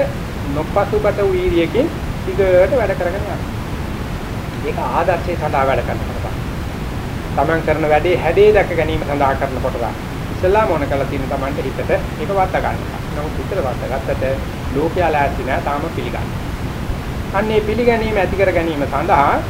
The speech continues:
විශේෂ ව්‍යාපාර කරන්න වෙනවා. "මේක රහතන් වහන්සේලාත් කියනවා" කිව්වොත් ඔන්න ඕක පිළිගන්න අමාරු වෙයි.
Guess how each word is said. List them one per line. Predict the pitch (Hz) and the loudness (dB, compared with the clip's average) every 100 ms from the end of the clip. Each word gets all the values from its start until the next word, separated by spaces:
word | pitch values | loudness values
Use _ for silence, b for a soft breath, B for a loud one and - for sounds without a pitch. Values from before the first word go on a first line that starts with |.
| - - | -6 -6
විශේෂ | - - 247 247 | -6 2 4 4
ව්‍යාපාර | 226 202 175 165 160 | 2 2 4 2 0
කරන්න | - 135 123 | 0 -2 -2
වෙනවා. | - - - - - - - - - - - | -4 -4 -4 -4 -4 -6 -6 -6 -6 -6 -4
"මේක | 139 156 160 | -2 -2 0
රහතන් | 196 165 175 180 | 0 0 -2 -4
වහන්සේලාත් | 175 156 165 170 156 - | -2 -2 -2 -2 -2 -2
කියනවා" | - 151 147 143 143 143 | -4 -2 0 0 0 0
කිව්වොත් | 147 143 202 - 180 | -2 -2 -2 0 -2
ඔන්න | 170 190 | -2 0
ඕක | 170 - | 0 0
පිළිගන්න | 175 160 151 170 | -2 -2 -2 -2
අමාරු | 202 170 165 196 | -2 0 -2 0
වෙයි. | 139 | -2